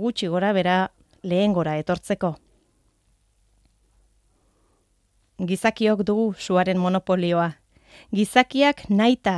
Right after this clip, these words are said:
has dezake sute bat, edo bi, edo hamaika. Eta gizakiak geldi dezake neurri batean. Neurri batean,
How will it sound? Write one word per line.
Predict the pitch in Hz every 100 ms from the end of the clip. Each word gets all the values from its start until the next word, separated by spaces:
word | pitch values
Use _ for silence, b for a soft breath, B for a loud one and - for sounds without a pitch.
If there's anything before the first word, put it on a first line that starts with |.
| 175
has | 196
dezake | 180 180 - 185 180
sute | 165 202 190 185
bat, | 170 165 - - _ _ -
edo | 196 185
bi, | 196 214 180 _ _ _
edo | 175 175
hamaika. | 175 202 220 - 170 - _ _ _ _ _ _ _ _ _ _
Eta | 202 185
gizakiak | 170 170 - 214 - 220 165 -
geldi | 175 180 190 196
dezake | 185 190 - 170
neurri | 175 185 196 175
batean. | 170 180 165 160 _ _ _ _ _ _ _ _ _ _ _ _ _
Neurri | 165 170 180 180
batean, | 160 156 220 214 175